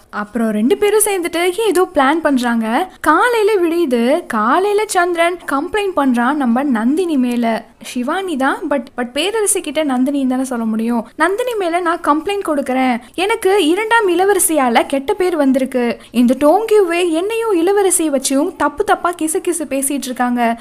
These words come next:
அதனால என் நல்ல பேரே கெட்டு போயிடுச்சு. எனக்கு வாழவே பிடிக்கல, நான் சாக போறேன், எனக்கு கெட்ட பேர் வந்துருச்சு, அதனால எனக்கு இளவரசியை கல்யாணம் பண்ணி கொடுங்க" அப்படின்னு சந்திரன் சொல்றான். ரெண்டு பேரும் பேசி வச்சுக்கிட்டு மாத்தி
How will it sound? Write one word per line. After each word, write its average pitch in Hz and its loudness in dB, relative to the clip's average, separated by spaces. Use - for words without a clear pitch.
அதனால 269 2
என் 285 2
நல்ல 262 2
பேரே 370 0
கெட்டு 320 -2
போயிடுச்சு. 285 -2
எனக்கு 285 0
வாழவே 381 2
பிடிக்கல, 320 -2
நான் 277 0
சாக 330 4
போறேன், 311 0
எனக்கு 254 -4
கெட்ட 285 -2
பேர் 392 -2
வந்துருச்சு, 294 -2
அதனால 269 0
எனக்கு 285 -4
இளவரசியை 359 -2
கல்யாணம் 320 0
பண்ணி 320 -2
கொடுங்க" 262 0
அப்படின்னு 262 -2
சந்திரன் 269 0
சொல்றான். 233 -2
ரெண்டு 427 0
பேரும் 403 2
பேசி 453 2
வச்சுக்கிட்டு 320 2
மாத்தி 381 2